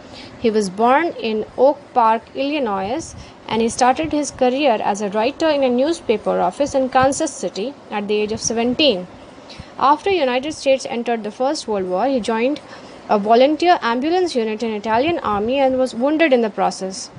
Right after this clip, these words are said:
After he came back to the United States, he became a reporter for Canadian and American newspapers and was soon sent back to Europe too. Now we'll look at some of his works, which include The Sun Also Rises, Farewell to Arms,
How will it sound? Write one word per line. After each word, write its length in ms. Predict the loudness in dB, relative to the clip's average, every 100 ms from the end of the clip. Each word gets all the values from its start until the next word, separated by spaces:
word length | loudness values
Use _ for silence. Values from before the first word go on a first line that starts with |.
| -20 -20 -20 -6
After 300 | 0 0 0
he 80 | -2
came 260 | 0 0 2
back 240 | 0 2
to 60 | 0
the 140 | 2
United 380 | 2 0 -2 -4
States, 520 | -6 0 2 2 -4
he 100 | -4
became 340 | -4 -4 -4 -4
a 60 |
reporter 520 | -4 -4 -4 0 2 2
for 220 | 0 -6
Canadian 480 | -4 -4 -4 -4 -2
and 140 | -2
American 440 | -2 -4 -4 -2
newspapers 800 | 0 0 -2 -6 -4 0 2 0 -6 -14 -16 -6
and 220 | -2 -2
was 160 | -4
soon 380 | -6 -6 -4 -4
sent 340 | -4 -4 -4 -4
back 220 | -4 -4
to 80 | -4
Europe 480 | -2 2 2 2 -6
too. 160 | -12 -12 -16 -16 -16 -2
Now 160 | 2 4
we'll 160 | 4
look 180 | 4 2
at 120 | -2
some 240 | -2 -2 -2
of 80 |
his 180 | -4 -6
works, 460 | -2 0 0 0 -2
which 160 | -2
include 420 | -2 -4 -4 -4 -2
The 80 |
Sun 300 | -4 0 2
Also 320 | 2 0 0 2
Rises, 560 | 4 2 0 -2 -4
Farewell 500 | 0 2 4 4 2 2
to 100 | -4
Arms, 500 | -2 0 0 0 -4